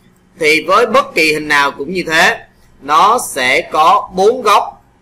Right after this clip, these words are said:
bốn góc để chúng ta kéo lớn và nhỏ theo cả hai cạnh. Góc này cũng thế. Và trên dưới thì chúng ta kéo theo chiều cao. Đây, kéo theo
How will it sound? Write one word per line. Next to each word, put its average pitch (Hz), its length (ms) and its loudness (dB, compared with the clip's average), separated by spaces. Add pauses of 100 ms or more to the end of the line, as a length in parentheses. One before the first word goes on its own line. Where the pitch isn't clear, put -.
(640)
bốn 160 200 -6
góc 165 380 -2 (420)
để 131 360 0
chúng 202 160 -4
ta 165 220 0 (580)
kéo 170 340 2
lớn 202 480 0 (280)
và 135 120 -6
nhỏ 127 520 0
theo 160 240 0
cả 127 240 0
hai 160 180 -2
cạnh. 131 320 -6 (1600)
Góc 160 200 -2
này 139 160 -2
cũng - 180 -10
thế. 139 400 -2 (480)
Và 147 360 -2
trên 180 280 0
dưới 190 400 2 (560)
thì 139 140 -4
chúng 170 180 -6
ta 156 280 0
kéo 160 380 0
theo 147 300 0
chiều 117 680 -6
cao. 143 480 0 (580)
Đây, 131 280 -4
kéo 135 180 -4
theo 135 120 -8